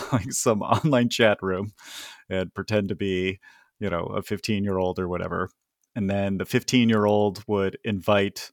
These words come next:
the person they're trying to entrap over. And he comes over, and the girl's there initially,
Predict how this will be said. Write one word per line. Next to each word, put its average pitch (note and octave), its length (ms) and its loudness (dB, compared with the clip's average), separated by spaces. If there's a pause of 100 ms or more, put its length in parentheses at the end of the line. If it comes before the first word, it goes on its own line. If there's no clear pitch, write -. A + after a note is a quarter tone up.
(260)
the - 80 -6
person A2 320 2
they're G2+ 100 0
trying G2+ 280 2
to G2 100 2
entrap F#2+ 420 4
over. G2 460 2 (640)
And F#2+ 360 0
he G#2+ 140 -10
comes B2 260 4
over, G#2 540 4
and G2 180 -4
the G2+ 60 0
girl's E3 320 8
there C#3 180 8
initially, D3+ 600 4